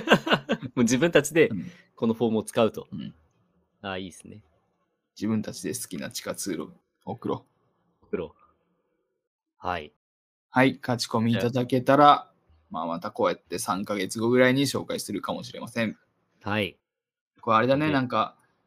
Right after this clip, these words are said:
Speaker 1: うん。
Speaker 2: 毎回、毎エピソード最後に、じゃあ、勝ちこ-、今回の勝ち込みです、みたいなので、
Speaker 1: うん。
Speaker 2: 言えるくらい来たらいいよね。
Speaker 1: いやー、嬉しいよね、そんだけ来たら。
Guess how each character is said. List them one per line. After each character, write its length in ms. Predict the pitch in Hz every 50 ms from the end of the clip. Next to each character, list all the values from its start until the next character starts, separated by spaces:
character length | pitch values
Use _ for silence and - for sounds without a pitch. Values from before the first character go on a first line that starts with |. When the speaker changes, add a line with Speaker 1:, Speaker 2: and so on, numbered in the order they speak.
| _ -
Speaker 1:
う 60 | 104
ん。 240 | 98 90 85 - - _ _ _ _ _ _ _ _
Speaker 2:
毎 240 | 123 123 127 139 139
回、 280 | - - 156 147 147 -
毎 340 | - 131 139 143 151 160 160
エ 80 | 165
ピ 120 | 165 - -
ソ 320 | - 170 160 160 160 160
ー 40 | 156
ド 320 | 160 160 156 156 156 - _ _ _ _ _ _ _
最 320 | _ - - 156 147 147 139
後 120 | 113 107
に、 240 | 92 90 87 - - _ _ _ _ _ _ _ _ _ _ - 80 76
じ 120 | - -
ゃ 40 | 78
あ、 180 | 85 110 117 113 _
勝 140 | - - -
ち 40 | -
こ-、 120 | - - - _ _ _ _ _ _
今 180 | - 110 -
回 180 | 107 104 90 95
の 120 | 117 117
勝 180 | 113 120 113 -
ち 80 | -
込 120 | - - -
み 140 | 87 87 87
で 200 | 98 104 110 120
す、 180 | 117 - -
み 100 | - 78
た 120 | - 73 71
い 80 | 69
な 120 | - - -
の 120 | 69 71
で、 220 | - - - - _ _ _ _ _ _ _ _ _ _ _ _
Speaker 1:
う 60 | 92
ん。 300 | 90 85 80 80 78 76 69 69 71 _
Speaker 2:
言 140 | - - -
え 40 |
る 80 | - -
く 140 | 180 - 123
ら 60 | 123
い 40 | -
来 100 | - -
た 120 | - -
ら 80 | - -
い 40 | -
い 120 | - -
よ 100 | - -
ね。 160 | - - - - - - _ _ _
Speaker 1:
い 60 | 87
や 380 | 90 85 82 82 80 80 78 78
ー、 20 | 78
嬉 200 | 80 90 82 -
し 400 | - - - - 98 98 98 95
い 20 |
よ 140 | 90 82 78
ね、 280 | 80 82 85 92 98 98
そ 180 | - - -
ん 100 | 85 80
だ 100 | 80 85
け 120 | 80 85 80
来 100 | - -
た 160 | - 90 85
ら。 220 | 80 78 78 85